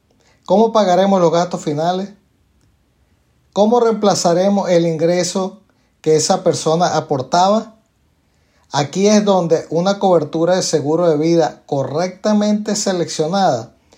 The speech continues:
puede formar parte de una estrategia de protección. ¿Cuánto seguro necesito? Esta es una de las preguntas más importantes y la respuesta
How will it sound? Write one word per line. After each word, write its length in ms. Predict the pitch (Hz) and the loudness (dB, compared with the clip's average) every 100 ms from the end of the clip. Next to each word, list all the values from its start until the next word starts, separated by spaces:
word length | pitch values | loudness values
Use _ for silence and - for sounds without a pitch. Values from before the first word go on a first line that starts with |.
| _ _ _ | _ _ _
puede 240 | 156 165 | 0 2
formar 520 | 165 165 139 151 156 | 2 0 0 -2 -2
parte 460 | 175 190 190 208 180 | 0 0 0 -4 -2
de 120 | 143 | -2
una 180 | 135 156 | -4 -6
estrategia 880 | 147 147 135 165 185 185 190 196 - _ - | -4 -6 -2 -2 -2 -2 -4 -8 -14 _ 0
de 160 | 165 | 0
protección. 640 | 170 165 131 - - 82 - _ _ _ _ _ _ _ _ | 2 -2 -4 -8 -10 -10 -14 _ _ _ _ _ _ _ _
¿Cuánto 320 | - 214 233 233 | 0 2 2 0
seguro 380 | 226 196 202 | 0 2 2
necesito? 600 | 202 196 160 123 107 - - _ _ _ _ _ _ _ | 2 0 -4 -6 -10 -12 -20 _ _ _ _ _ _ _
Esta 280 | 156 160 214 | 0 0 2
es 80 | 208 | 2
una 200 | 214 214 | 4 4
de 40 | |
las 120 | 208 | 4
preguntas 460 | - 175 175 175 190 | 2 0 0 0 -2
más 280 | 185 180 185 | -4 -2 -2
importantes 680 | 190 165 143 120 113 110 - - | -2 -2 -4 -6 -10 -14 -16 -10
y 60 | |
la 120 | 143 | -6
respuesta 800 | 135 143 143 175 180 180 208 208 | -4 -6 -4 -2 -2 0 -2 -2